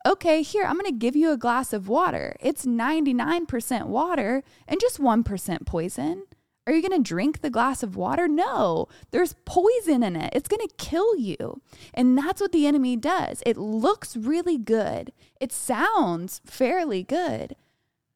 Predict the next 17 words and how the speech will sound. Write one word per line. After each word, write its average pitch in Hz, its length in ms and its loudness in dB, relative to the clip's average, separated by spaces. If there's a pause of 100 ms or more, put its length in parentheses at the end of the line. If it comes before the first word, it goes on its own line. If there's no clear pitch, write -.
(120)
but 254 160 2
there's 262 200 4
a 214 120 2
dose 202 920 -4
of 196 280 -6
poison 320 520 0
in 180 160 -6
it. - 300 -12 (400)
And 208 200 0
what 233 180 4
is 302 120 -2
he 302 140 0
after? 359 640 -8 (140)
He's - 280 0
after 311 460 -4
your 196 220 -4
soul. - 800 -6